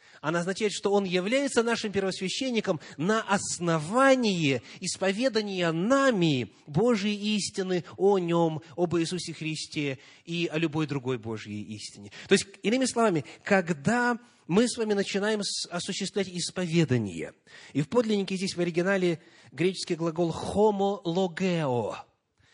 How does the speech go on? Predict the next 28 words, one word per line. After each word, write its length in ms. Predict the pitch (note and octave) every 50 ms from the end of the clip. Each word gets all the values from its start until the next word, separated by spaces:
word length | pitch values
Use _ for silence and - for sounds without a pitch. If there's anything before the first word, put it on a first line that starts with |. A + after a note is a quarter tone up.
| _ _ _
именно 340 | E3+ G3 G#3 G#3 G3+ F#3+
произносить 680 | - - F#3+ G3 G3 E3+ D#3+ G3 F#3+ F#3+ - A3+ - -
вслух, 680 | - - - - - - A#3+ A#3+ G3 - - - - - _ - - _
признавать 440 | - F#3 F3+ D#3 F#3 G3+ G#3+ A3 -
вслух, 460 | - - - - A3 G#3 - - - - - - -
когда 180 | - E3 F3+ G#3+
мы 100 | G#3+ G3+
провозглашаем 920 | - - F#3+ F#3 F#3+ D#3 D3+ E3+ F3 E3 - - - B3+ C4 B3+ B3 B3
свою 380 | A3+ - - A3+ A3 A3 A3 A3
веру 360 | G#3 F#3 G3 G3 F#3 E3 D#3+
в 180 | D3+ C#3+ B2 B2
Бога, 600 | B2 C3+ D3+ D#3 C#3+ B2 G#2+ G#2 E2+ E2 - - _ _ _ _ _ _ _ _ _
в 60 | B2+ C3
Его 260 | E3 G3 A3 B3+ B3
истину, 640 | A3+ A3 G#3 F#3 - - - - C#3 B2 A#2 A2 - - - - -
в 40 |
Его 160 | D#3+ F#3 G#3 G3
спасительные 720 | - - G3+ G3 - A#3+ A3+ - A#3 A3 A3 G#3+ G#3+ G3+
деяния, 520 | F3+ G3+ G3+ F#3+ F#3 F3+ D#3 C3 B2+ B2+
в 60 | B2+ C#3
Его 220 | D#3+ F3 G3+ G#3
благость, 440 | F3+ F#3 E3+ D#3 C3 B2 - - -
в 40 | C#3
Его 200 | C3+ E3+ F#3 G3
любовь 300 | G3 F#3+ E3 D#3 - D#3+
и 60 | D3
так 180 | - F3 E3+
далее. 320 | D3+ E3+ D#3 B2+ A#2+ G#2+